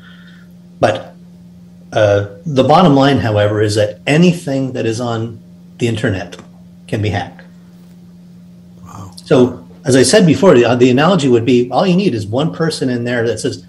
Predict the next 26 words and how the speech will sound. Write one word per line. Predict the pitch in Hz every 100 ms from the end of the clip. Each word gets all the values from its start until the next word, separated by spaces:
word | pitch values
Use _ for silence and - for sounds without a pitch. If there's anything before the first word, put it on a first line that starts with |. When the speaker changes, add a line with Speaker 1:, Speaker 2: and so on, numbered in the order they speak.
| -
Speaker 1:
"You | 220
know | 226
what, | 214 185
I'll | 180
give | 180 214
you | 180
a |
hundred | 180 180 - -
thousand | - 151 139 135
dollars. | 123 113 92
Can | 131 131
you |
just | 147 -
give | 170
me |
your | 135
administrator | 123 143 143 139
password?" | 135 139 135 156 165 -
Okay, | 233 196 - - -
here | 170
you |
go. | 143 175 165 - - - - - -
Bing, | 247 175 -
in. | 202 185 107 - - - - - - - - - - - - - - - - -
Speaker 2:
Wow, | 104 107 90
interesting. | - - 90 87